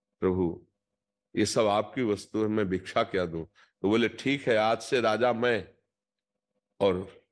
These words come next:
धर्म पूर्वक सेवक बनकर प्रजा की सेवा कर, अब दीक्षा दे दूंगा।" क्योंकि धन समर्पित, प्राण तन समर्पित, अब दीक्षा का अधिकारी।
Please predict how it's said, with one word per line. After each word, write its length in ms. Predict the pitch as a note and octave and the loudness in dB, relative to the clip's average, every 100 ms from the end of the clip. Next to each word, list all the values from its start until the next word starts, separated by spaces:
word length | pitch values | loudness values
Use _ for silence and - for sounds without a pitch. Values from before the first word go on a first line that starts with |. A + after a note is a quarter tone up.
| _ _ _ _ F2+ | _ _ _ _ -2
धर्म 320 | D3+ D#3 D3 | 2 2 2
पूर्वक 420 | - B2+ B2+ A#2+ | 0 2 2 0
सेवक 400 | - C#3+ D3 D#3+ | -2 2 2 0
बनकर 400 | A#2 B2+ B2 C3 | -2 -4 -2 -6
प्रजा 360 | A#2+ A#2 A2+ A#2 | -4 -2 0 0
की 160 | A2 | -4
सेवा 320 | - G#2+ G2+ | -4 -2 -2
कर, 280 | F#2 F#2+ F#2 _ _ _ - | -4 -10 -14 _ _ _ 0
अब 260 | A#2 F#2 G2+ | 0 0 -8
दीक्षा 300 | G2 A2+ G2+ | -4 -2 2
दे 160 | G#2 | 2
दूंगा।" 280 | G2 F#2 F2 D#2+ _ _ _ | 0 -4 -6 -8 _ _ _
क्योंकि 200 | A#2+ A#2+ | 0 0
धन 280 | G#2+ A#2 C3 | 0 0 2
समर्पित, 640 | D3 C#3+ D3 D3 F3+ - - _ _ _ _ _ - | 0 2 0 0 -2 -2 -20 _ _ _ _ _ 0
प्राण 340 | B2+ C#3 C#3+ | 2 2 0
तन 300 | - D3+ D#3 | 0 0 0
समर्पित, 760 | D3 D3+ D#3 D3+ F3+ F3+ - - _ - | 0 2 0 2 0 0 -16 -20 _ 0
अब 180 | F3+ C3 | 0 0
दीक्षा 300 | C3 - A2 | -10 -6 -6
का 160 | G2+ | -4
अधिकारी। 480 | G2 F#2 - F#2+ F2 | -6 -8 -8 -8 -8